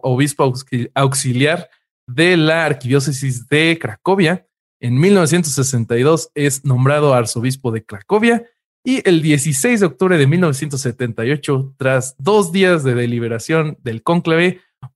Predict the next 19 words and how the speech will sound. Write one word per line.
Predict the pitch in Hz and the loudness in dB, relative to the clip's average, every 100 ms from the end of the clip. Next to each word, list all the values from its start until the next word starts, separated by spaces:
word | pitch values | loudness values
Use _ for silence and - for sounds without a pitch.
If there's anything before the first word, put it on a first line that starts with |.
| - | -2
Wojtyła | 143 135 202 208 202 | 0 0 2 2 0
fue | - 190 185 | 0 0 2
elegido | 135 135 170 180 | 0 -2 -2 -2
como | 180 127 | -2 -4
sucesor | 110 131 127 - 190 190 | -2 -4 -2 0 0 0
de | 131 | -4
Juan | 127 120 | -2 -2
Pablo | 117 135 135 139 135 | 0 0 2 0 -2
primero. | 107 104 113 107 - _ | -8 -6 -6 -8 -14 _
Él | 147 | -2
fue | 139 160 151 | 0 2 2
el | 127 123 | 2 -2
papa | - 151 143 | -2 -2 0
más | 127 135 135 | 0 0 -2
joven | - 160 156 160 147 | 0 0 2 0 -2
del | 123 113 | -6 -8
siglo | - 160 135 117 | -4 -2 -2 -2
veinte | 160 196 190 208 208 _ _ _ _ | 0 0 2 0 -2 _ _ _ _
y | 208 226 | 0 0